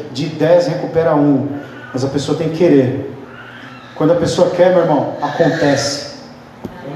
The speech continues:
Amém, igreja do Senhor? Então, finalizando,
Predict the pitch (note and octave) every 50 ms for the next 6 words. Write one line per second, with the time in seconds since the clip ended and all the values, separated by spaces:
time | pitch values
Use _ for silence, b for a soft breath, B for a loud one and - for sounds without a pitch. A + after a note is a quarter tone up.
0 | - - - - D#3 D#3 F3 G#3+ B3 C4 C4+ B3+ B3 A#3+ A#3 - A#3+ A3+ G#3 F3
1 | C#3+ - - - - - - - - - - - - - - - - - - -
2 | - - - F3 G3+ G3 G3 B3 A3+ F#3+ C#3+ B2 - - - - A#3+ A#3+ A#3+ A#3+
3 | A#3+ - - G3+ F3+ C3+